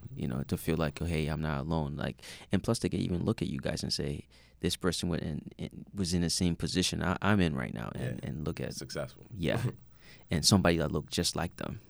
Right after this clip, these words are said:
Speaker 1: Yeah.
Speaker 2: That's also important as well.
Speaker 1: Yeah.
Speaker 2: Um, I think, I think that's very, very, uh, cool, um, that you guys are doing stuff like that. I, and I, I see it from afar sometimes, and I, but I, I'm gonna come a, a little bit closer. I need to attend some of these events and,
Speaker 1: Absolutely.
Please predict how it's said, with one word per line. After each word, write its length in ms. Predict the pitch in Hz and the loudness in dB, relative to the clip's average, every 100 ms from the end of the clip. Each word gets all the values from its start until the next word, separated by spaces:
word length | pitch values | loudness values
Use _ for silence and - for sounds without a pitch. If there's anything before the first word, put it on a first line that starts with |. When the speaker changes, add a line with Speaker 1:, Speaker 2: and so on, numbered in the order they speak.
| 127 | -12
Speaker 1:
Yeah. 120 | 123 - | -12 -8
Speaker 2:
That's 200 | - - | -2 0
also 240 | - - 87 | 0 0 0
important 500 | - - 90 - 58 | -2 -2 -2 -2 -4
as 160 | - | -4
well. 260 | - 80 - - | -4 -4 -4 -8
Speaker 1:
Yeah. 60 | 67 - - - - - | -10 -10 -16 -20 -16 -4
Speaker 2:
Um, 320 | 73 73 69 | -2 -2 -2
I 120 | - 98 | -4 2
think, 260 | 113 110 | 4 4
I 60 | 95 | 4
think 160 | 110 101 | 6 6
that's 240 | 92 85 | 6 4
very, 260 | 87 85 82 | 4 4 4
very, 320 | 80 78 69 | 0 0 0
uh, 140 | 71 - | -2 -2
cool, 340 | - 76 71 - - | 0 0 -2 -8 -8
um, 340 | 78 69 80 - - - | -6 -4 -6 -10 -8 -2
that 200 | 73 58 | -2 -2
you 80 | 85 | -2
guys 220 | 69 - | -2 -2
are 40 | |
doing 300 | 69 69 73 | -2 -2 -4
stuff 260 | - 76 - | 0 -2 0
like 180 | - - | -4 -4
that. 180 | - - | -6 -6
I, 120 | - - | -6 -4
and 240 | 82 - - - - | -4 -6 -10 -18 -10
I, 180 | - 82 - | -6 -4 -4
I 140 | 80 | -4
see 280 | - - 85 | 0 2 2
it 80 | 78 | 0
from 220 | - 78 | -2 -2
afar 400 | 76 - 80 76 | -2 0 0 0
sometimes, 520 | - 78 71 76 - | -2 -4 -2 -2 -2
and 120 | 78 | -2
I, 160 | 69 71 - - - | -2 -4 -8 -10 -2
but 120 | 87 | 0
I, 140 | - 76 - | 0 0 0
I'm 100 | 85 | 0
gonna 200 | 80 - | 0 -2
come 240 | - 78 | -2 -4
a, 100 | 85 - - - - | -4 -10 -20 -6 4
a 80 | 80 | 6
little 160 | 80 | 6
bit 180 | 69 67 | 4 0
closer. 320 | - 76 - | 4 4 4
I 60 | 71 | 2
need 160 | 76 71 | 2 2
to 220 | 76 - | 0 -2
attend 300 | 80 78 76 | -4 -2 -2
some 120 | 76 | 0
of 60 | 67 | 0
these 240 | 78 69 | -2 -2
events 380 | 78 80 71 64 | -2 -2 -2 -2
and, 100 | - | -2
Speaker 1:
Absolutely. 480 | 135 - 160 151 | -2 -4 -6 -4